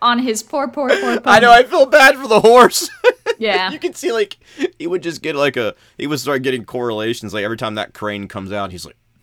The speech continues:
Speaker 2: "Oh, God.
Speaker 1: I'm gonna break my back."
Speaker 2: I'm gonna break, I'm gonna break, I'm gonna break. Okay. Nevertheless, he personally took part in battles,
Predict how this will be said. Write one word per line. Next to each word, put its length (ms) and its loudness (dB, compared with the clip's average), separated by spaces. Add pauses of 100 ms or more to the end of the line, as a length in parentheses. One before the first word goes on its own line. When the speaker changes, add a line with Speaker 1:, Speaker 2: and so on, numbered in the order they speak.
Speaker 2:
"Oh, 640 -20 (160)
God. 680 -20 (400)
Speaker 1:
I'm 100 -12
gonna 140 -10
break 280 -8
my 120 -4
back." 220 0 (100)
Speaker 2:
I'm 40 -4
gonna 20 -8
break, 280 -2
I'm 80 -16
gonna 140 0
break, 240 0
I'm 80 -10
gonna 160 2
break. 240 4 (340)
Okay. 300 -6 (160)
Nevertheless, 580 0
he 80 -6
personally 480 -6
took 240 -6
part 240 0
in 80 -8
battles, 580 -2